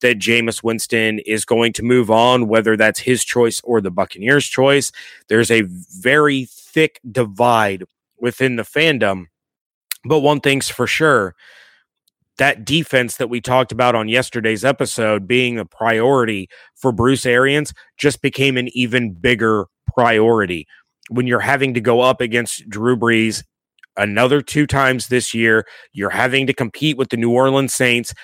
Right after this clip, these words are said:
within that division. And look, Drew Brees has faced the Tampa Bay Buccaneers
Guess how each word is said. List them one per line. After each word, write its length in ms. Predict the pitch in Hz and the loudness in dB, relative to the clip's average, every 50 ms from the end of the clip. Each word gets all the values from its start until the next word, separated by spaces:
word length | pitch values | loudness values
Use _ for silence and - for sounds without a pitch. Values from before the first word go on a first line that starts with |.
| - _ - | -20 _ -2
within 380 | 117 120 117 - 120 123 139 143 | 0 0 0 2 2 0 2 2
that 180 | 143 147 139 | 2 2 2
division. 680 | 131 131 113 117 117 120 104 107 113 117 117 110 92 _ _ _ _ _ _ _ _ _ | 2 0 2 2 2 2 2 0 -2 -2 -2 -4 -8 _ _ _ _ _ _ _ _ _
And 160 | 131 131 135 147 | -8 -4 0 2
look, 240 | 147 123 101 _ _ _ _ _ _ _ _ _ _ _ _ _ _ _ _ _ _ _ _ _ _ - | 2 2 0 _ _ _ _ _ _ _ _ _ _ _ _ _ _ _ _ _ _ _ _ _ _ -10
Drew 260 | - 123 151 165 156 | -2 0 2 2 2
Brees 500 | 110 127 127 135 135 120 110 98 - - _ _ _ _ _ _ _ _ _ | 2 2 4 4 4 2 0 -2 -6 -10 _ _ _ _ _ _ _ _ _
has 180 | - 131 123 - | -2 -2 -2 -2
faced 400 | - - 139 135 131 120 - - | -4 0 0 0 0 0 -4 -6
the 100 | - 113 | -6 -6
Tampa 320 | - 110 123 127 117 - | -4 -2 -2 0 0 0
Bay 180 | 110 143 131 127 | 0 2 2 2
Buccaneers 680 | 110 113 120 - - 113 107 104 104 104 98 - - | 2 0 -2 -2 -4 -8 -6 -4 -4 -4 -4 -6 -10